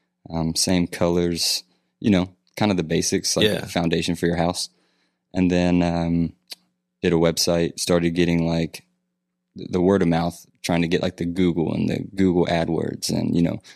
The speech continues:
Speaker 1: all of the S E O right for the site, like, everything that you need to kinda drive natural traffic to the site.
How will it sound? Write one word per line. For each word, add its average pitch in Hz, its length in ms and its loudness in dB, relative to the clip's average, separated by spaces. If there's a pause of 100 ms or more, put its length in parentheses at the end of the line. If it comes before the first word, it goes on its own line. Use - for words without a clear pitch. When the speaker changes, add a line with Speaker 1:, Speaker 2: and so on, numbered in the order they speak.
(300)
Speaker 1:
all 92 260 2
of 85 140 -4
the 82 540 0
S 90 200 2
E 87 160 2
O 85 100 2
right 87 320 -2
for - 120 -2
the 82 100 -2
site, 85 280 -2
like, - 160 -2
everything 107 400 2
that 90 200 0
you 95 60 2
need 87 160 2
to 87 60 -6
kinda 87 260 0
drive 85 340 0
natural 82 420 -2
traffic - 420 -4
to - 80 -8
the 85 80 -2
site. - 320 -4